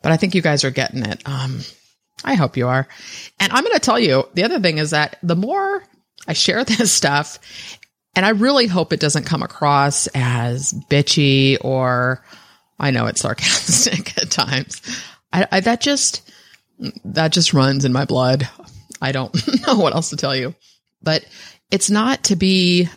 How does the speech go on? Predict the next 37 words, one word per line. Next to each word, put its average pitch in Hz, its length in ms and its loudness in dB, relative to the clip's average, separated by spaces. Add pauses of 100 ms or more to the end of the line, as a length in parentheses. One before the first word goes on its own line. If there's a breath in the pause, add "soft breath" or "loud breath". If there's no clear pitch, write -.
mean 151 540 2
or, 135 400 0
or 131 440 4
crappy 165 600 -2
<laughs> - 280 -10
towards 170 340 2
people 175 300 0
who 170 180 4
don't 160 360 0 (420 loud breath)
understand 170 680 0
it. 92 220 -4 (440 loud breath)
But 156 320 0 (240)
oftentimes 196 680 0
that - 200 0
lack 147 320 2
of 170 200 -2
technology 170 640 2
understanding 151 840 0 (800 soft breath)
gets 156 200 2
people - 360 0
pissed. - 520 0
And 165 80 0
instead 165 260 -2
of 190 80 -2
saying, 180 540 2 (600 soft breath)
"Look, 151 280 2 (100)
I 147 100 0
don't 170 180 2
know 151 100 2
how 151 100 6
to 139 100 2
do 139 200 0
this. 262 400 2
I 147 100 0
don't 143 200 -2
understand 139 580 -2
it. - 300 -4